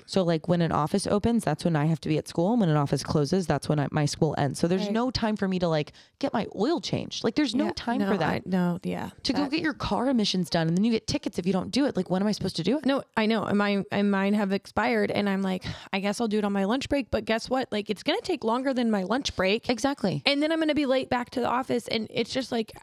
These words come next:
Speaker 2: I, at that point, you just have to say, "You know what? Like,
Speaker 1: No, it's done.
Speaker 2: who cares? I, I have to do these other things that are,
Speaker 1: Exactly.
Speaker 2: like, required of me
Speaker 1: Help
Speaker 2: as
Speaker 1: me
Speaker 2: an adult."
Speaker 1: understand. No,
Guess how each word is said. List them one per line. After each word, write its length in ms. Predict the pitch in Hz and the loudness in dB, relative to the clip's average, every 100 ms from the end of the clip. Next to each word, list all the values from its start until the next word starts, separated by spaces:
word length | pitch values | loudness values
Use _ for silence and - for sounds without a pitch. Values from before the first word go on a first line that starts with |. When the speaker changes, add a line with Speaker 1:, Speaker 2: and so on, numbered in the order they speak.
| - | -6
Speaker 2:
I, 100 | 214 - | -4 -2
at 120 | 240 | -2
that 140 | 254 - | -2 -4
point, 220 | 233 220 | -10 -10
you 60 | |
just 180 | 202 196 | -6 -4
have 140 | 202 - | -6 -8
to 100 | - | -6
say, 160 | 190 | -6
"You 160 | 185 190 | -2 0
know 140 | 185 | 2
what? 260 | 175 175 - | 2 0 0
Like, 300 | 185 170 - | -2 -2 -2
Speaker 1:
No, 140 | 277 | -2
it's 180 | 254 - | -2 -2
done. 160 | 226 233 | 0 2
Speaker 2:
who 160 | 294 | 0
cares? 500 | 320 - 202 196 185 - | -2 0 2 2 2 2
I, 220 | 233 262 - - - - | 2 2 -4 -16 -12 -6
I 60 | |
have 220 | 320 320 - | -2 -2 0
to 100 | 254 | 0
do 100 | 226 | 0
these 200 | 226 190 | 0 0
other 180 | 196 | -2
things 320 | 196 190 180 196 | -2 -4 -2 -2
that 60 | |
are, 0 | |
Speaker 1:
Exactly. 420 | 226 233 196 190 | 0 0 0 0
Speaker 2:
like, 80 | - | 0
required 460 | 208 - 190 180 185 | -4 -4 -4 0 0
of 80 | 190 | 0
me 80 | |
Speaker 1:
Help 140 | 196 247 | -2 -2
Speaker 2:
as 40 | |
Speaker 1:
me 80 | 269 | 0
Speaker 2:
an 120 | 262 | 0
adult." 160 | 220 180 | 0 -2
Speaker 1:
understand. 420 | 185 175 156 160 _ - | 0 -2 -2 -8 _ -10
No, 360 | 180 123 131 | -6 -6 -8